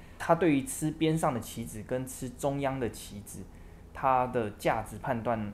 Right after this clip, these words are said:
上面呢出了很大的问题。那也就是，呃，木星老师呢，透过这三盘棋呢，帮他总结出来的结果，三十多连败，终于赢得漂亮的一场逆转胜。看到他有这样的成就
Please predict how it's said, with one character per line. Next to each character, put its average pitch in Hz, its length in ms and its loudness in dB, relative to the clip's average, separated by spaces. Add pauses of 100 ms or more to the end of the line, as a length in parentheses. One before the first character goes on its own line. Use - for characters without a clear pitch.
上 123 220 0
面 113 160 -2
呢 101 180 -4
出 - 260 -8
了 104 260 2
很 98 160 -8 (100)
大 113 200 4
的 98 120 -8
问 110 240 -2
题。 - 200 -14 (480)
那 147 140 4
也 107 140 0
就 131 140 -6
是， 127 280 -4 (320)
呃， 107 140 -6
木 139 160 -2
星 131 180 -6
老 101 120 -2
师 123 240 -6
呢， 113 260 -4
透 131 180 0
过 123 220 0
这 117 240 -4
三 123 240 -6
盘 104 220 -4
棋 - 180 -14
呢， 95 60 -10 (120)
帮 113 140 -6
他 113 140 -2
总 107 240 -10
结 98 120 -12
出 113 220 -8
来 87 140 -6
的 - 100 -12 (400)
结 135 240 2
果， 139 240 -2
三 160 260 8
十 135 200 0
多 131 180 0
连 107 260 -2
败， 107 300 0
终 147 260 4
于 110 280 -2 (160)
赢 127 260 -2
得 113 220 2 (140)
漂 123 320 6
亮 117 220 0
的 101 80 -8
一 117 120 -4
场 - 200 -10 (360)
逆 147 240 2
转 - 240 -6
胜。 - 200 0 (400)
看 202 160 6
到 185 120 8
他 165 180 10
有 127 220 6
这 127 120 -2
样 139 140 4
的 113 100 2
成 107 240 -4
就 104 320 -2